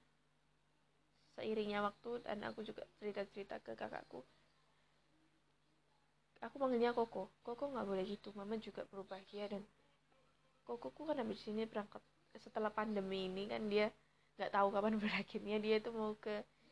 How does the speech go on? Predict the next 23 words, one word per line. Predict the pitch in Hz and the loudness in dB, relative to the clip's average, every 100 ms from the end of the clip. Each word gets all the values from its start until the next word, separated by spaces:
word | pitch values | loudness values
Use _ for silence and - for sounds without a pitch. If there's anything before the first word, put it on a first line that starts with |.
| - - | -20 -14
Jepang | 214 - 214 | -10 -8 -6
melanjutin | 208 196 190 190 190 | -2 -2 -2 -4 -6
sekolah | 208 - 185 190 - | -6 -2 0 2 0
kan. | 208 254 - _ _ _ _ | -2 -4 -10 _ _ _ _
Dan | - 214 | -2 0
aku | 240 269 | 0 0
juga | 254 - | 0 0
mau | - 226 | 0 0
ada | 214 220 | 2 2
rencana | 226 220 233 262 262 233 240 - _ _ _ | 0 -4 -4 -2 -4 -4 -4 -8 _ _ _
S | 202 - | -18 -6
dua | 208 196 208 | 0 0 0
itu | 254 | -2
aku | 262 | -2
nggak | 220 190 | -4 -6
di, | 208 - _ - | -10 -18 _ -10
in-, | 208 214 - | -10 -10 -10
ya, | 214 | -8
di | 196 190 | -4 -2
Indonesia | 196 185 185 208 | 0 0 -2 -4
dan | 226 208 | -4 -6
aku | 190 233 | -8 -4
bakalan | 208 190 196 | -4 -2 -4